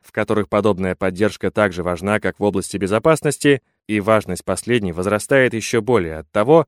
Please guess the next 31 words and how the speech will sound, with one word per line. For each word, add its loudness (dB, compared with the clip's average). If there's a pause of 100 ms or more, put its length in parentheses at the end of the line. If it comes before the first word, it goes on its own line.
(120)
что 0
она 0
непосредственно -2
не 0
влияет 0
на -4
прибыль -2
компании, 0 (300)
и -2
потому 2
ей 4
часто 0
отводится 2
одно 0
из 0
последних -2
мест 2
в -16
стратегии 0
компании. -6 (220)
В 0
общем, 2 (260)
для 2
обеспечения 0
безопасности 0 (140)
нужны 0
усилия 0
всей 0
компании, -2 (100)
начиная, 2
естественно, 2